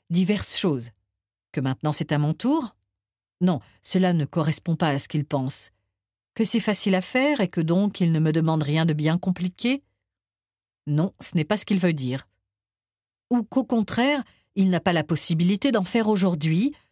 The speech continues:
mais que normalement, c'est son rôle. Non plus.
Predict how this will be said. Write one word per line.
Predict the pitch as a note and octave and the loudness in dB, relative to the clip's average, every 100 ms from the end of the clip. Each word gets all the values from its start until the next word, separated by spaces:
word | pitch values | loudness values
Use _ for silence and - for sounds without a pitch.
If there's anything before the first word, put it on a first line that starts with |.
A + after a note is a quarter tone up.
| _ - | _ -2
mais | F3 | 0
que | F3 | 2
normalement, | C#3+ D3 C#3+ C#3 A3 B3 F#3 | 0 2 0 2 2 0 -2
c'est | - - | -8 -6
son | D#3 D3+ | -2 -2
rôle. | D#3+ B3 C#3+ A#2+ _ _ _ _ _ _ _ - | 0 0 0 -6 _ _ _ _ _ _ _ 0
Non | F3 A3+ | 0 0
plus. | - F3 B2 | 0 -2 -4